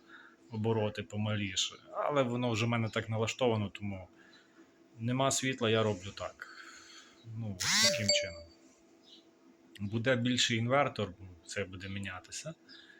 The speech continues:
Якийсь там, може, на п'ять і п'ять кіловата. Ну, більшого мені не треба, але з часом це все, м, треба буде робити.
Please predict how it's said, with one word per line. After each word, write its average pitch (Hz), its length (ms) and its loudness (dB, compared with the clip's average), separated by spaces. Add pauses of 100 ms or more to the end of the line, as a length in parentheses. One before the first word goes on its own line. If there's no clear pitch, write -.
(240)
Якийсь - 280 -18
там, 95 280 -8
може, 101 320 -8
на 98 80 -8
п'ять 104 320 -4
і - 20 -18
п'ять 120 240 0
кіловата. 98 580 -6 (560)
Ну, 147 180 -4
більшого 113 400 -2
мені 110 160 0
не 104 140 -2
треба, 95 480 -2
але 85 340 -16 (760)
з - 100 -2
часом 107 420 2
це 107 120 -10
все, 101 280 -4
м, 95 60 -12 (1300)
треба 104 180 -6
буде 98 160 -8
робити. 95 380 -10